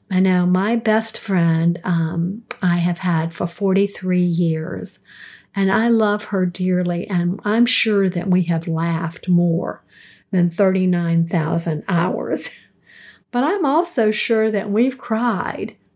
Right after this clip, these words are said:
many thousands of hours together, too. You know, being a good friend is, you know, being a good listener.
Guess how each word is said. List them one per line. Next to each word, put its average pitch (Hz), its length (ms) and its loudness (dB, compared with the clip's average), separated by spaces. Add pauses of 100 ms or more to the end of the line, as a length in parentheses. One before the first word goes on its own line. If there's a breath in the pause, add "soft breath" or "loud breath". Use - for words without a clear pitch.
many 202 340 2
thousands 175 640 0
of 175 140 -2
hours 170 480 -2
together, 170 500 -4
too. 180 560 -2 (720 soft breath)
You 247 80 -2
know, 285 340 0 (140)
being 320 240 0
a 294 60 0
good 214 260 0
friend 208 640 -2 (140)
is, 190 300 -2 (100)
you 214 160 0
know, 180 380 -2 (400)
being 214 240 4
a 185 80 2
good 180 280 0
listener. 254 760 -2